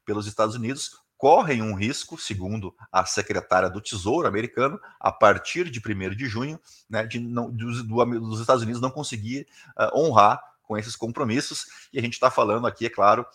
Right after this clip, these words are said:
do <laughs> investimento considerado o mais seguro do mundo, né? Certamente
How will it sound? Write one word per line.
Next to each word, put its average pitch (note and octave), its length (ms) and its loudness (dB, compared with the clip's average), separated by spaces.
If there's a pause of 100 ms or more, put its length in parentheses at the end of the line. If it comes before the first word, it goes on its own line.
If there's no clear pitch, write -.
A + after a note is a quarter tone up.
(220)
do G#2+ 140 -8
<laughs> D3+ 140 -6
investimento B2 640 -2
considerado A2 680 -2
o A2+ 80 -10
mais A2 240 0
seguro A#2+ 500 -4
do C3 140 -8
mundo, A2+ 340 -8
né? G2+ 140 -6
Certamente A2 720 -4